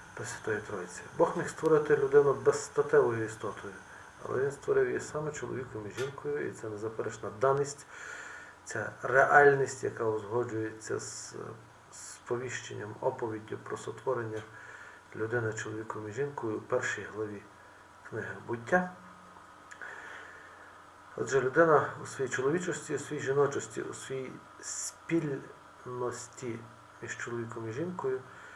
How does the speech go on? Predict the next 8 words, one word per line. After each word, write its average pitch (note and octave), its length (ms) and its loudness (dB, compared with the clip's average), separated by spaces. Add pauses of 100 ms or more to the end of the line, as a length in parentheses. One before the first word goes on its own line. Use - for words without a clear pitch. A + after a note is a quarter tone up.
(520)
за C3 100 2
задумом C3+ 500 8
Творця C#3+ 580 2 (120)
повинна B2+ 380 2
була A#2 440 0 (120)
відображати A2+ 920 0 (240)
Божу A2+ 420 -2
любов G#2 440 -6